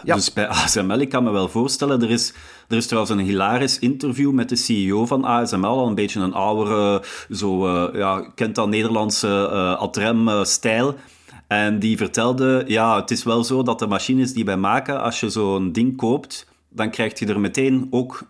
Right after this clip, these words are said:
Speaker 2: een voltijdse werknemer van ons bij. Die gaat samen met dat machine dat vliegtuig op, die reist naar u, waar in de wereld dat je ook zit. En die zijn job
Speaker 1: Hmm.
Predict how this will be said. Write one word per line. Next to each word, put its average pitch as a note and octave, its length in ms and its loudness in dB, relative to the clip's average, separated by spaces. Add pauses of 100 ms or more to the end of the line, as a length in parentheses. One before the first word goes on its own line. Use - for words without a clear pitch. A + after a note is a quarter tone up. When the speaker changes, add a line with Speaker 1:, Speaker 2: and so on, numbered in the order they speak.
Speaker 2:
een A2 160 0
voltijdse B2 500 0
werknemer G2+ 420 -2
van F2 160 -2
ons F2 160 -4
bij. E2 320 -4
Die G#2 140 -2
gaat A2 160 0
samen D#3+ 280 0
met C#3 140 0
dat C#3 80 0
machine C#3 320 0
dat A2 120 0
vliegtuig D#3+ 380 -2
op, G3 300 -6 (360)
die A2+ 200 2
reist B2 260 0
naar G#2+ 180 2
u, D#3 240 2
waar A#2+ 260 2
in C#3 100 0
de C3+ 80 2
wereld B2 280 0
dat A#2 160 -2
je - 60 -6
ook - 80 -6
zit. - 360 -4 (260)
En A#2 120 0
die A#2+ 80 4
zijn A#2 180 0
job D#3 220 0
Speaker 1:
Hmm. - 20 -2